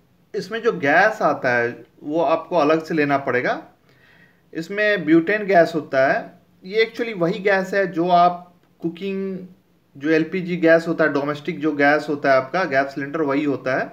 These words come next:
डोमेस्टिक गैस में आपका ब्यूटेन प्लस प्रोपेन रहता है, इसमें ब्यूटेन है, सी फ़ोर एच टेन,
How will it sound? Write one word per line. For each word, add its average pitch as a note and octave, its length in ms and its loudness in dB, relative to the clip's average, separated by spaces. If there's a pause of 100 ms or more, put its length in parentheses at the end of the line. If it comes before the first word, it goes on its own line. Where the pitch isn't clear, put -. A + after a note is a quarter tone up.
(580)
डोमेस्टिक F#3+ 420 0
गैस G#3 380 4
में G#3 320 -4
आपका F#3 840 4 (540)
ब्यूटेन E3 600 0
प्लस F3+ 340 0
प्रोपेन E3+ 460 0
रहता D3+ 420 2
है, A#3 260 -6
इसमें D#3+ 500 -6
ब्यूटेन D3 420 -2
है, E3 160 -4 (1700)
सी - 560 -8
फ़ोर E3+ 280 2
एच D3+ 240 0
टेन, G3+ 320 -6